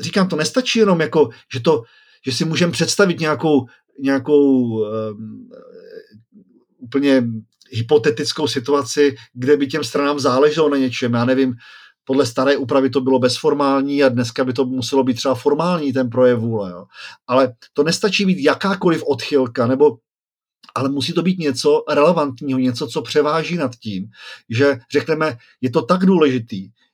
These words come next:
že nebudeme aplikovat aktuální rozhodnutí zákonodárce, jo. Kdyby, ta situace není, ta situace byla, ale k-, představme si to, že máme, eh,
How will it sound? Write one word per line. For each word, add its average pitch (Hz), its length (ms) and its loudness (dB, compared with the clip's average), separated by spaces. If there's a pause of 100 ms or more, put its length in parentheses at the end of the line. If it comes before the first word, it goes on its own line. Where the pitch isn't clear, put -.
že 131 160 0
nebudeme 165 440 2
aplikovat 170 480 -2 (100)
aktuální 175 520 0
rozhodnutí 165 440 -4
zákonodárce, 160 760 -2
jo. 143 100 0 (180)
Kdyby, 135 640 2 (200)
ta 127 80 -4
situace 131 360 -2
není, 156 220 0
ta 127 80 2
situace 120 320 -2
byla, 120 220 2 (240)
ale 139 140 2
k-, 117 180 -4 (320)
představme 185 360 2
si 190 140 0
to, 185 260 2 (120)
že 156 260 0 (440)
máme, 156 420 0
eh, 120 880 -2